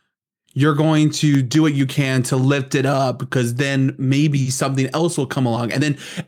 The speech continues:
when you then have an abundance of this kind of material,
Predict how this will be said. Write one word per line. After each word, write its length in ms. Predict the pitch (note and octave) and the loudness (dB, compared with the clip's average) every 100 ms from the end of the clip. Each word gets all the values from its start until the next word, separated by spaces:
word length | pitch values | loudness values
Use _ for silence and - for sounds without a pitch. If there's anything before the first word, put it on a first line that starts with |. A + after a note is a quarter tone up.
| _ | _
when 240 | F3+ F#3+ F#3 | 2 4 4
you 100 | E3 | 2
then 220 | A3 A3 | 2 2
have 180 | F#3+ E3 | 2 0
an 80 | |
abundance 800 | C3+ A#2 B2+ C#3 F3+ G#3+ A3 - - _ | 0 -2 0 2 2 2 0 -6 -12 _
of 600 | D#3 D3 C3+ C3+ C3+ C3 C3 _ - | 0 2 2 2 0 -2 -6 _ -4
this 340 | D3+ D#3+ D#3 | 2 2 0
kind 480 | - D#3 D3 C#3+ C#3 | -4 -2 2 2 2
of 580 | C3 B2+ B2+ A#2+ A#2+ - _ C#3 | 2 0 0 -4 -8 -18 _ -4
material, 880 | C3 - - D4 D4+ E3 B2+ C3 | -4 -4 -6 -2 0 2 0 -2